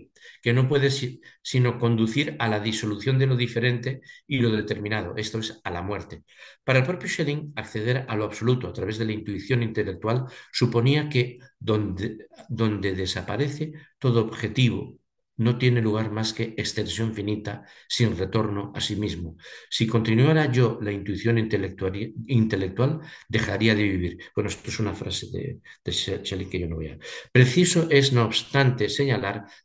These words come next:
que Hegel se refiere a la independencia schellingiana no con el término indifference,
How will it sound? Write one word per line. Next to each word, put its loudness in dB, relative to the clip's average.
que 4
Hegel 2
se 0
refiere 2
a -2
la 0
independencia 2
schellingiana 2
no 2
con -2
el -4
término 0
indifference, 2